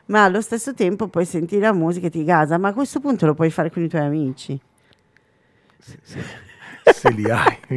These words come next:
Speaker 2: viene da dire. Questa volta,
Speaker 1: Niente.
Speaker 2: eh, vengo, vengo dietro a te, mi sa.
Speaker 1: Niente,
Speaker 2: Vai.
Speaker 1: allora, va bene, vi-, ricapitolando.
Speaker 2: Vai.
Speaker 1: C'è la fiera del
Speaker 2: Del
Speaker 1: padel.
Speaker 2: padel.
Speaker 1: Poi c'è, eh, il, il, ehm, te-, il market del baratto.
Speaker 2: Sì.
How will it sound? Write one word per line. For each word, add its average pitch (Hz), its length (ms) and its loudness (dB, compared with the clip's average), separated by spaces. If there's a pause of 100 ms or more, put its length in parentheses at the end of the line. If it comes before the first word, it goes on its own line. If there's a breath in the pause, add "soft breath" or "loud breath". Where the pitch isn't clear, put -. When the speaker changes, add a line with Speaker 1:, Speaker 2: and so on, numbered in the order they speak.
Speaker 2:
viene 131 200 0
da 135 140 4
dire. 135 380 -4 (560 loud breath)
Questa 160 280 4
volta, 165 500 6
Speaker 1:
Niente. 135 120 2
Speaker 2:
eh, - 380 -6
vengo, 143 300 2
vengo 139 280 2
dietro 139 260 -2
a 131 40 2
te, 92 240 -4
mi 92 100 -8
sa. 214 120 2
Speaker 1:
Niente, 180 340 4
Speaker 2:
Vai. 285 100 6
Speaker 1:
allora, 175 440 8
va 285 160 2
bene, 175 400 6
vi-, 196 240 4
ricapitolando. 208 1000 4
Speaker 2:
Vai. 117 440 -2
Speaker 1:
C'è 269 520 6
la 240 140 8
fiera 254 360 4
del 240 80 4
Speaker 2:
Del 208 120 4
Speaker 1:
padel. 165 680 6
Speaker 2:
padel. 104 300 2 (340 loud breath)
Speaker 1:
Poi 269 260 6
c'è, 190 520 6
eh, 175 880 6
il, 190 80 4
il, 185 680 6
ehm, 180 300 6 (100)
te-, 185 160 4
il 170 80 2
market 233 500 4
del 220 220 6
baratto. 165 960 6
Speaker 2:
Sì. 127 320 -8